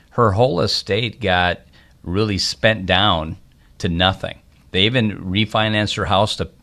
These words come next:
to get more money to pay them. And then what happens, they found out it was a side effect from some medication she was on. They changed her medication, and she actually was fine.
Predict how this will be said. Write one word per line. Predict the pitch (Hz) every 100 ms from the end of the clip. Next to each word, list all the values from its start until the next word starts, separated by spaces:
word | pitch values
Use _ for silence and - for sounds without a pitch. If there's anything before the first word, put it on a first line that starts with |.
| 98
to | 98 90
get | 101 95
more | 101
money | 95 101 104
to | 92
pay | - - 113
them. | 101 82 82 95 _ -
And | 92
then | 127
what | 127 85
happens, | 104 139 110 92
they | 92
found | - 110 104
out | 101 104
it | 101
was | 98 92
a |
side | - 101 117
effect | 117 101 104
from | 110 95
some | 110 98
medication | 104 101 117 147 131
she | -
was | 95 85
on. | 78
They | 80
changed | - 123 110
her |
medication, | 107 104 98 127 82 - 95 98
and | 95 101 - - - -
she | - - 107 104
actually | 95 104 113
was | 107 110
fine. | - 98 87